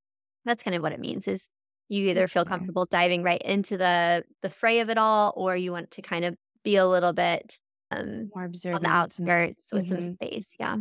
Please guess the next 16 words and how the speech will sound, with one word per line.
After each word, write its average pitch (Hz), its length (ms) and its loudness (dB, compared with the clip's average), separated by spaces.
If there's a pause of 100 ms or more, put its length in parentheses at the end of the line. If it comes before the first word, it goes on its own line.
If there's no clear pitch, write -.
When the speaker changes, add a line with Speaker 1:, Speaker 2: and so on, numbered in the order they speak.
(160)
Speaker 2:
Yeah, 190 420 -4
amazing. 180 760 -4
Okay, 175 220 -4
so 165 380 0 (540)
the 196 100 -4
valleys 170 840 -2
are 165 180 -6
where 160 320 -4
we're 156 100 -8
gonna 165 200 -8
feel 160 160 -12
safe 156 460 -8 (360)
by 151 400 -2 (280)
ground 170 340 -2
level, 156 720 -2
by 151 380 -6